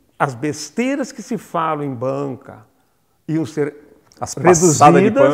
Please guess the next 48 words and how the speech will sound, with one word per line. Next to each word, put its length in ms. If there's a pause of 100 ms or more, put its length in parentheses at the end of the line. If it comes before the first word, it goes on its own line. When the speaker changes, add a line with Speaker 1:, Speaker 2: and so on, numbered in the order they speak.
(120)
Speaker 2:
panos, 220
Speaker 1:
iam 40
Speaker 2:
aquela 180
Speaker 1:
ser 140
Speaker 2:
coisa. 100
Speaker 1:
reduzidas, 720
o 40
cara, 280
opa, 300
não 160
ia 120
se 120
meter 320
e 40
falar 200
o 20
que 120
não 100
sabe, 560 (320)
porque 240
ali 480
tá 160
um 100
ambiente 680
que 100
eu 100
sou 160
da 120
banca, 580
eu 40
falo, 520
Speaker 2:
Hum, 40
Speaker 1:
não 60
sei 140
o 20
que 80
lá, 100 (100)
Speaker 2:
sim. 180
Speaker 1:
tá? 300 (140)
Ok. 260 (1120)
Aquelas 580
aprovações 880 (100)
ridículas, 840 (380)
que 60
eu 60
também 280
já 100
fui 400